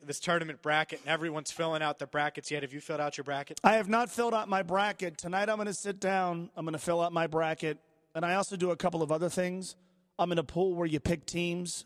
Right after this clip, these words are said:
Speaker 2: and you get points based on their seeding, two different, uh, pools that we do that. And then I'm doing this
Speaker 1: Can I
Speaker 2: thing
Speaker 1: get in on
Speaker 2: where
Speaker 1: that?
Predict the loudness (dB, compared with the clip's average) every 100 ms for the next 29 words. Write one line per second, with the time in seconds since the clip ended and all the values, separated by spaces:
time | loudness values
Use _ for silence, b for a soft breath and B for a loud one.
0 | -6 -2 0 0 0 0 -2 -2 0 0
1 | 0 0 0 0 0 2 -2 -2 0 0
2 | 2 -2 -2 0 2 0 -2 -4 -2 -2
3 | -2 -6 -10 -4 2 2 2 0 2 4
4 | 4 2 0 -8 b b b _ -2 2
5 | 2 4 2 2 -2 0 0 0 0 2
6 | 2 2 -2